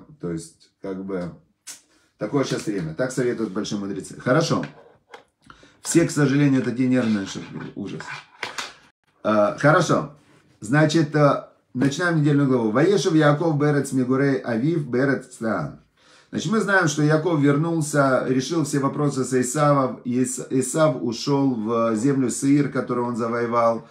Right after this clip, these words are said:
Он оставил Яакова в Израиле, в земле, которую жи-, на которой жил Авраам. Бог поклялся Аврааму, значит, э, э, жил в этой земле Ицхак,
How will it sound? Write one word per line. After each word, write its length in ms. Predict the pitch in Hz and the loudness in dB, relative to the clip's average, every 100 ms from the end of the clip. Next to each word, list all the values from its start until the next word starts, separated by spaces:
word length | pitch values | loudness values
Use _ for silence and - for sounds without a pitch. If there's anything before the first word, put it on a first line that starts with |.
| _ _ - | _ _ -2
Он 220 | 143 143 | 2 4
оставил 560 | 135 - 143 135 127 | 2 2 0 2 0
Яакова 800 | 117 113 113 117 123 120 113 104 | -2 -2 -2 0 0 2 2 0
в 260 | 95 113 107 | -2 -2 -2
Израиле, 840 | 123 107 135 143 147 139 139 135 123 | -2 -2 0 2 4 2 0 -2 -4
в 520 | 107 98 107 107 107 101 | -10 -6 -2 -2 -2 -4
земле, 320 | 110 135 143 | -2 0 0
которую 420 | 120 110 107 107 | -2 -2 -2 -2
жи-, 340 | 98 113 117 - | -2 -6 -6 -6
на 160 | 110 104 | -4 -4
которой 300 | 110 113 107 | -4 -4 -2
жил 180 | 117 | -2
Авраам. 560 | 107 104 127 147 147 147 - _ _ | -2 0 2 2 2 -2 -10 _ _
Бог 260 | 107 120 110 | -4 -4 -2
поклялся 480 | 113 123 117 110 | -2 0 -2 0
Аврааму, 640 | 113 113 117 113 113 107 - | -2 0 0 0 0 -2 -2
значит, 500 | 104 107 - 104 - | -2 -2 -2 -4 -4
э, 300 | 110 107 101 - _ _ _ _ _ _ _ _ _ _ - - - _ _ | -2 0 -2 -6 _ _ _ _ _ _ _ _ _ _ -20 -20 -20 _ _
э, 340 | 101 104 104 - | -6 -4 -4 -4
жил 280 | 113 151 139 | 0 2 4
в 40 | |
этой 260 | 135 127 117 | 2 2 0
земле 360 | 110 131 127 120 | 0 2 4 2
Ицхак, 720 | 117 - - 143 143 147 | -2 -4 2 4 2 0